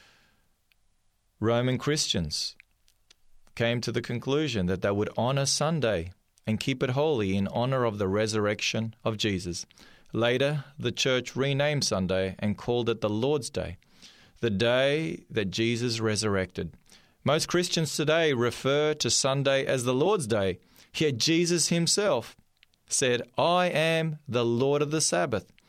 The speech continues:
And in Exodus twenty, we read that the seventh day is the Sabbath of the Lord your God, not Sunday,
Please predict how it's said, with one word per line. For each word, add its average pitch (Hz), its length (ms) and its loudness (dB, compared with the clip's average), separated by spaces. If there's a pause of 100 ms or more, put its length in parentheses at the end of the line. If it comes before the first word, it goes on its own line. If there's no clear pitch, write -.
(140)
And 120 100 2
in 120 120 2
Exodus 143 400 0
twenty, 147 500 -2 (280)
we 127 140 0
read 131 360 0
that 113 180 -4
the 110 200 -2 (240)
seventh 165 560 0
day 95 380 0
is 107 200 -2
the 107 120 0
Sabbath 104 560 0 (100)
of 107 200 -2
the 107 120 0
Lord 113 540 0
your 120 280 0
God, 98 380 0 (540)
not 123 220 0
Sunday, 107 540 -2